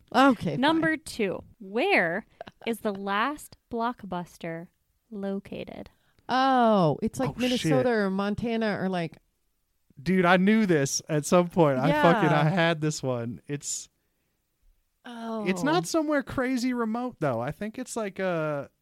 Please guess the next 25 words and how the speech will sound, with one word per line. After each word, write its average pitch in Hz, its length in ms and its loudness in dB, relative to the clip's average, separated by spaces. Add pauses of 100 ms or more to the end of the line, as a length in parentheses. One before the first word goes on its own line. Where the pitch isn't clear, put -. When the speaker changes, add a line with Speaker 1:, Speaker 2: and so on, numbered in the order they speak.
(100)
Speaker 1:
I, 262 220 0
I 254 80 -6
don't 247 360 0
think 277 140 -10
it's, 262 160 -8
like, 208 140 -8 (600)
any 220 380 -6
Speaker 3:
It's 170 160 -6
like 214 120 0
a 196 80 0
Omaha, 196 420 2
Nebraska, 175 880 0
or 170 80 0
it's, 165 160 -2
like, 165 200 -8 (120)
a 175 60 -8
bigger 208 300 -4
city 175 420 -4
in 151 100 -4
a, 139 440 -6
a 143 100 -10
less 143 260 -6
populated 127 580 -6
state, 113 340 -10
I 101 80 -14